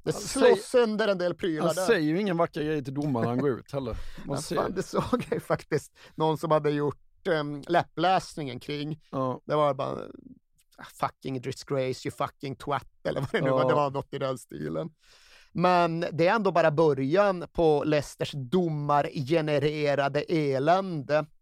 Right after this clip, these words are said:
Speaker 1: För därefter, när de är nere på tio man, så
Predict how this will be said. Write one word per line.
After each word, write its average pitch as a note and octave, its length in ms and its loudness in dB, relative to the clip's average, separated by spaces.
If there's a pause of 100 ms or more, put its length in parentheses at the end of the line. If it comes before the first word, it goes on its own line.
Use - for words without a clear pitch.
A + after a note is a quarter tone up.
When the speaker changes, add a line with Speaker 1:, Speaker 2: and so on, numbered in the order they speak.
(240)
Speaker 1:
För D3+ 80 0
därefter, C#3+ 880 0 (240)
när D3 160 -4
de D3 160 -4
är D3 60 0
nere C#3 420 0
på C#3 400 -4
tio C3+ 360 -4
man, D#3 440 0 (420)
så C#3+ 840 0